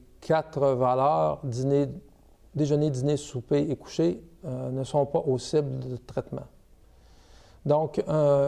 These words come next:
un régime qui est très prescrit parce que peu dispendieux est de commencer de l'insuline N deux fois par jour au petit déjeuner et au souper et de la très rapide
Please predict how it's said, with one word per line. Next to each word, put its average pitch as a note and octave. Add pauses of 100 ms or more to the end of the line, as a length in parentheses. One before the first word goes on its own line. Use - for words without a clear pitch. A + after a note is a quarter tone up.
un D3
régime E3
qui -
est -
très E3
prescrit D3+
parce -
que -
peu D#3+
dispendieux C3+
est C3+
de C#3+
commencer D3
de C#3+
l'insuline C#3
N D#3+
deux C#3+
fois C#3+
par B2
jour C#3+ (300)
au C3
petit C#3+
déjeuner C#3
et C#3+
au C3
souper F#3 (340)
et D#3
de C#3
la C#3
très E3
rapide D3+